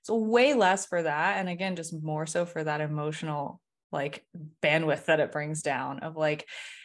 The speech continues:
it is simpler to just say, like, "You know what, for this period of time, I'm just gonna trust that this is,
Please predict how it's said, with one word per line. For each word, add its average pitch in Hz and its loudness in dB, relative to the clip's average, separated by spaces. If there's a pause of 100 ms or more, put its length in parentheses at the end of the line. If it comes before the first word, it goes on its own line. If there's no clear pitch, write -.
(240)
it 190 4
is 196 6
simpler 196 2
to 175 -8
just 165 -2
say, 165 0
like, 156 0
"You 175 -4
know 190 0
what, 269 4
for 180 -4
this 202 -4
period 247 0
of 247 -2
time, 302 -6
I'm 254 -6
just - -12
gonna 151 -10 (100)
trust 196 0
that 220 2
this 220 4
is, 214 -2